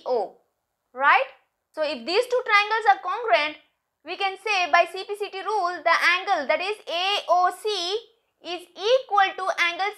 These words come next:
C O B by C P C T.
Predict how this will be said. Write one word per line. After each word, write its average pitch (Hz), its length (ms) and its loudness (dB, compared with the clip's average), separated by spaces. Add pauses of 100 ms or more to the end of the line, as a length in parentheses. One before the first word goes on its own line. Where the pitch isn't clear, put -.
C 415 60 -8 (280)
O 349 280 2
B 277 340 -8 (1400)
by 320 180 2
C 392 140 -8
P 370 80 -14
C 359 180 -10
T. 381 220 -10